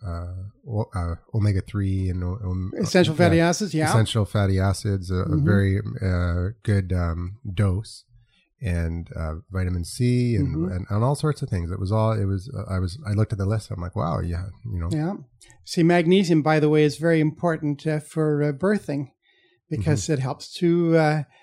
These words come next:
Speaker 2: relax the birth canal. So if you're getting enough magnesium in your diet, it would be an easy thing. You know, I can remember, uh, when, uh, my sister-in-law, uh, had her first baby.
Speaker 1: Mm-hmm.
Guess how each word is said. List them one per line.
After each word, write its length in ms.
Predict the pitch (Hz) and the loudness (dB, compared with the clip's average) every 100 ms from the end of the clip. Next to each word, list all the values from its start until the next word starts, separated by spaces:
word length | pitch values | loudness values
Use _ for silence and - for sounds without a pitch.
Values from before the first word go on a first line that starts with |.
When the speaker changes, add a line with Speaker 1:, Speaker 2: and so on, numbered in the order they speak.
| _ - | _ 2
Speaker 2:
relax 480 | 151 147 139 - - | 2 4 -2 -4 -4
the 100 | 160 | 0
birth 360 | 208 220 - | 4 2 0
canal. 500 | - 190 151 127 120 _ _ _ _ _ | -2 0 2 0 -6 _ _ _ _ _
So 160 | - 185 | 2 4
if 100 | 147 | 6
you're 80 | 165 | 6
getting 240 | 208 214 | 6 6
enough 340 | 185 175 165 | 6 4 0
magnesium 600 | 170 165 147 175 202 196 | 0 2 4 2 4 2
in 80 | 156 | 4
your 120 | 139 | 4
diet, 360 | 127 135 151 180 _ - _ - | 2 0 0 -2 _ -20 _ -4
it 160 | 185 | 0
would 160 | 180 143 | 0 4
be 120 | 190 | 4
an 100 | 185 | 6
easy 400 | - 226 190 226 | 6 4 4 2
thing. 420 | 185 226 175 156 _ _ _ - | 4 4 4 0 _ _ _ 2
You 160 | 185 | 6
know, 300 | 147 143 180 - _ | 8 6 0 -10 _
I 180 | 180 180 | 2 4
can 180 | 190 185 | 6 6
remember, 440 | 180 175 185 170 151 | 8 8 6 6 4
uh, 480 | 147 156 156 151 254 | 2 0 2 0 0
when, 420 | 196 160 160 160 | 0 4 6 6
uh, 180 | 151 151 | 6 4
my 580 | 156 160 156 156 151 - _ | 2 2 4 4 0 -6 _
sister-in-law, 800 | - 247 226 208 170 143 135 139 _ _ _ _ _ _ - | 0 4 4 4 2 2 -2 -8 _ _ _ _ _ _ -10
uh, 220 | 156 160 | -2 0
had 300 | 147 175 185 | 2 4 4
her 220 | 156 214 233 | 4 4 2
first 500 | - 165 139 - - | 2 0 0 -4 2
baby. 500 | 139 127 120 - _ _ _ _ _ _ _ _ _ _ _ 110 | 2 2 -4 -8 _ _ _ _ _ _ _ _ _ _ _ -8
Speaker 1:
Mm-hmm. 220 | 95 | -4